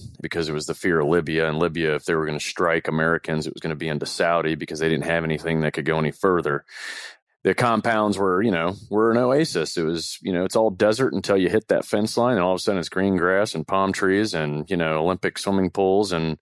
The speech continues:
you know, it's, uh, probably wasn't a bad deal for my parents as a kid. You know, you're just rolling with it. It's all Westerners. You know, my best friends were Brits and Canadians. And, uh, we roamed around just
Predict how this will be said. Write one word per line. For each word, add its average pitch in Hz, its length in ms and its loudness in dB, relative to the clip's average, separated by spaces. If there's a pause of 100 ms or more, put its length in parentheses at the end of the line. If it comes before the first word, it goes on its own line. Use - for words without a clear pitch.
you 90 80 -4
know, 82 220 2
it's, - 340 -4
uh, 85 160 2 (160)
probably 131 260 2
wasn't 107 340 2
a 87 40 0
bad 95 320 2
deal 101 280 4
for - 160 -4
my 76 140 -2
parents 87 420 -2
as 85 120 0
a 80 40 -2
kid. 107 480 2 (380)
You 107 80 0
know, 71 160 -2
you're 80 140 -2
just 76 160 -4
rolling 80 340 2
with 78 180 -2
it. 90 160 2 (240)
It's - 240 -8
all 98 160 2
Westerners. 90 920 -2 (140)
You 92 80 -6
know, 76 180 -2
my 80 160 0
best 87 280 0
friends 87 320 0
were 78 100 -6
Brits 85 380 -2
and 82 120 -4
Canadians. 87 600 2 (360)
And, 82 260 0
uh, 80 240 0
we 85 80 0
roamed 82 300 0
around 80 300 0
just 80 220 -8